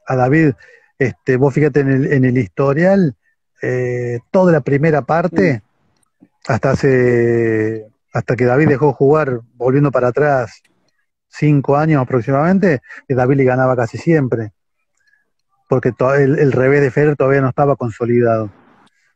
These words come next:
Speaker 1: Eh, entonces David le encontraba muy fácil el revés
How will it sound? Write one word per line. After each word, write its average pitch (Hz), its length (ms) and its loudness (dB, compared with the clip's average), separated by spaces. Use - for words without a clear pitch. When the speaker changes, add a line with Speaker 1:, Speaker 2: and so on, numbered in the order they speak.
Speaker 1:
Eh, 120 380 -2
entonces 127 600 -2
David 131 220 2
le 139 80 0
encontraba 123 540 -2
muy 135 220 0
fácil 135 380 -2
el 135 100 2
revés 135 540 0